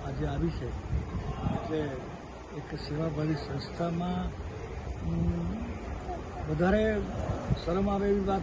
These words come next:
પણ આપણા ધ્યાનમાં આવી છે, પણ આ સમાજ છે અને કોઈનું, કોઈ ના હોય તો આવી સંસ્થાઓ, અને એ પણ એક, અ,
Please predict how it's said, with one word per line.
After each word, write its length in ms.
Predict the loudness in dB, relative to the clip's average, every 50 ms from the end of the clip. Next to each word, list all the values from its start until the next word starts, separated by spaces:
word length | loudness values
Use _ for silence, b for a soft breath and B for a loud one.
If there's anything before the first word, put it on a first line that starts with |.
| 0 0
પણ 120 | 0 0
આપણા 420 | 0 0 -2 -4 -4 -2 0 0 0
ધ્યાનમાં 420 | 4 4 4 6 6 4 2 2
આવી 160 | 2 2 0
છે, 160 | 0 0 -2 -2 -2 -2 -4 -4 -2 -2 0 0 0 0 0 -2 -2 -2 -2
પણ 100 | 0 0 0 2 4
આ 100 | 4 4
સમાજ 340 | 4 4 4 4 4 4 4
છે 540 | 4 4 2 4 4 4 4 2 2 2 0 0 0 -2 -2 -4 -4 -4 -4 -4 -4 -4 -4 -4 -4 -4 -4 -6 -6 -6 -6 -4 -4 -4 -4 -4 -4 -4 -2
અને 380 | -2 0 0 0 0 0 -2 -2 -2 -2 -4 -4 -4 -4 -4 -4 -4 -4 -6 -4 -4 -6 -6 -6 -6 -6 -6 -6 -6 -8 -6 -6 -6 -4 4
કોઈનું, 500 | 6 6 8 8 6 6 6 4 4 2 0 -4 -4 -6 -6 -6 -4 -4 -4 -2 4
કોઈ 160 | 6 6 6
ના 160 | 8 6 4 4
હોય 280 | 4 4 4 4 4 2 0 -2
તો 60 | 0
આવી 200 | 0 2 2 0
સંસ્થાઓ, 500 | 0 0 -2 -2 -2 0 0 0 2 2 0 -2 -4 -8 -8 -8 -8 -8 -8 -8 -8 -8 -6 -6 -6 -4 -2
અને 120 | -2 -2
એ 220 | -2 -2 2 2 2
પણ 240 | 2 4 2 4 4
એક, 280 | 4 2 2 0 0
અ, 240 | 0 2 2 0 0